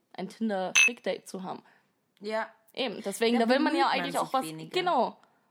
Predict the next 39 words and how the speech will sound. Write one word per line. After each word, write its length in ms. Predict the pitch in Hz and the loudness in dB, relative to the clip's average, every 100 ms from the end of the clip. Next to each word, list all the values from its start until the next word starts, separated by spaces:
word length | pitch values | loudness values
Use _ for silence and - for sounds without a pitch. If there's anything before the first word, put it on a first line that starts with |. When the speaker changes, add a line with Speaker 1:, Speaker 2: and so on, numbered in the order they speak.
| _ | _
Speaker 1:
Und 100 | 214 | -2
dann 120 | 214 | 0
will 100 | 220 | 0
man 140 | 247 247 | 0 0
ja 120 | 220 | 0
eigentlich 260 | 226 226 | -2 -2
auch 100 | 226 | -4
auf 160 | 226 233 | -4 -6
was 120 | 240 | -6
anderes 340 | 226 240 226 226 | -4 -4 -6 -6
hinaus, 340 | 240 220 185 | -6 -4 -6
auf 80 | 202 | -10
jeden 120 | 190 202 | -12 -8
Fall 120 | 196 | -6
die 80 | 190 | -4
meisten 260 | 202 - | -6 -6
Leute, 240 | - - 190 | -10 -8 -8
denke 220 | 175 196 | -10 -12
ich 100 | - | -12
mal. 160 | 220 - _ _ _ | -12 -12 _ _ _
Speaker 2:
Mhm. 400 | 208 202 233 285 - _ - | -12 -10 -8 -10 -16 _ -14
Speaker 1:
Also 160 | 196 | -10
du 100 | 202 | -2
willst 200 | 220 277 | -2 0
ja 60 | 202 | -2
dann 240 | 185 180 - | -2 -4 -10
vielleicht 300 | - 185 - | -8 -8 -6
auch 80 | 180 | -6
was 160 | 185 | -6
Ernsteres 480 | - 190 185 190 185 | -4 -4 -4 -6 -4
oder 200 | 190 185 | -4 -2
wenigstens 580 | 190 190 - 185 - - _ _ _ _ | -4 -6 -10 -14 -14 -20 _ _ _ _
etwas, 300 | 196 196 185 | -10 -8 -8
was 300 | 180 185 - _ _ - - _ | -8 -8 -12 _ _ -20 -20 _
über 180 | 202 196 | -6 -4
einen 100 | 185 | -2
längeren 340 | 185 185 180 | -2 -4 -6
Zeitraum 420 | - 208 226 180 180 | -4 -4 -2 -6 -6
geht. 240 | - - | -12 -16